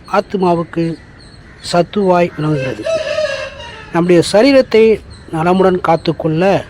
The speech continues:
நல்ல உணவு அருந்தி பலத்துடன் விளங்குகிறோம். ஆனால் ஆத்மாவிலே பலன் கொண்டு வாழ வேண்டுமானால் தேவ வசனங்களே சத்தான உணவாகாது.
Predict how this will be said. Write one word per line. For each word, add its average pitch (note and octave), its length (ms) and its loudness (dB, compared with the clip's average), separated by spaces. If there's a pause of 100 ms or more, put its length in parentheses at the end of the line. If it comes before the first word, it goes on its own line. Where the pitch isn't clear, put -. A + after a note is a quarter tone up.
(520)
நல்ல F3 420 4
உணவு F3 420 2
அருந்தி D#3 500 -4 (800)
பலத்துடன் F#3 520 2
விளங்குகிறோம். C#3+ 480 2 (1600)
ஆனால் D3 420 0 (800)
ஆத்மாவிலே A#3 920 4
பலன் G3+ 320 4
கொண்டு F#3+ 520 2 (480)
வாழ F3 260 4
வேண்டுமானால் C#3+ 500 0 (880)
தேவ F3+ 380 6
வசனங்களே G3+ 580 4
சத்தான F#3+ 680 0
உணவாகாது. E3+ 680 4